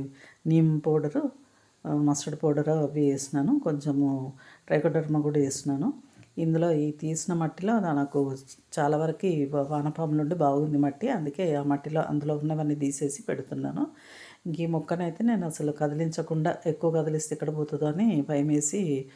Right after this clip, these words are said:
అట్లాగే పెట్టేస్తున్నాను. కింద నుంచి మొత్తం తీయకుండా, ఇదిగో ఈ సైడ్ అంతా కొంచెము కట్ అయిపోయింది, ఆ సైడ్ నుంచి మొక్క ఉండేది,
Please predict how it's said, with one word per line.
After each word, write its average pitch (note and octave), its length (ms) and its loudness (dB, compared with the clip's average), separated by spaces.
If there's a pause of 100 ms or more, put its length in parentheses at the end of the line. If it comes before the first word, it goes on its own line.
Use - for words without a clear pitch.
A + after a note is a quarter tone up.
(560)
అట్లాగే D#3 280 4
పెట్టేస్తున్నాను. D3 760 0
కింద D#3 220 -2
నుంచి D3 280 0
మొత్తం C#3+ 280 -2
తీయకుండా, C#3+ 380 0
ఇదిగో E3 200 2
ఈ C#3 140 4
సైడ్ C#3+ 320 0
అంతా D#3 300 -2
కొంచెము D3 580 -2
కట్ D#3 180 -2
అయిపోయింది, D3+ 440 0
ఆ G3 100 0
సైడ్ D3+ 300 0
నుంచి D#3 260 -2
మొక్క D3 260 -4
ఉండేది, B2 320 0